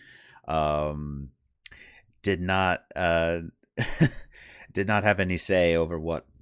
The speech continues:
we were gonna be renting tonight. And, um,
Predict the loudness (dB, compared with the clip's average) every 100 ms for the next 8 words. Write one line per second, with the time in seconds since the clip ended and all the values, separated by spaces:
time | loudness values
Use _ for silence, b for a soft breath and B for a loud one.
0 | -16 -8 -4 -2 0 2 2 2 0 -2
1 | -2 -2 -2 -4 -8 -4 -4 -4 -4 -2
2 | 0 -2 -4 -6 -8